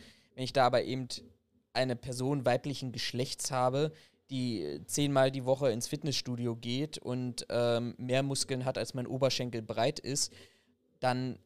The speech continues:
hat das aber am Ende des Tages nichts mit dem Geschlecht zu tun, meines Erachtens,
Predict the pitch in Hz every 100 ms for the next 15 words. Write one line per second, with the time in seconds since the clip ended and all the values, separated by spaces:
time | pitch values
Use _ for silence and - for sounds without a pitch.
0 | _ - 156 147 139 131 127 131 131 -
1 | 135 131 - 139 160 - 143 131 123 -
2 | 131 - - 131 - 127 156 - 120 117
3 | 127 110 - - - 143 147 -